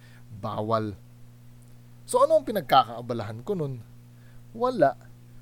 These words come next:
Tutulungan ko lang magbunot ng uban si nanay maghapon. Tas pag Holy Wednesday at Good Friday ng gabi, yan, lalabas na kami sa kanto para manood ng pagkahaba-habang prosesyon.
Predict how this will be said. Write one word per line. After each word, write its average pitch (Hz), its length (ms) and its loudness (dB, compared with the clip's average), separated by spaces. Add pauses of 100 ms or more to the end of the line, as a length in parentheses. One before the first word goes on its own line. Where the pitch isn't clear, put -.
(180)
Tutulungan 175 560 4
ko 180 80 4
lang 180 160 2
magbunot 170 400 -2
ng 170 160 -4
uban 160 320 4
si - 80 -6
nanay 156 480 2
maghapon. 139 640 -6 (960)
Tas 156 160 -4
pag 170 160 4
Holy 165 240 8
Wednesday 180 560 6
at 117 80 -6
Good 113 240 -10
Friday 127 240 -4
ng 139 160 -6
gabi, 131 400 0 (240)
yan, 131 240 -4
lalabas 120 560 0
na 147 80 -4
kami 156 160 -2
sa 160 160 -2
kanto 131 400 2
para 113 240 -8
manood 113 320 -10
ng 110 240 -12
pagkahaba-habang 180 1500 -2
prosesyon. 107 560 -12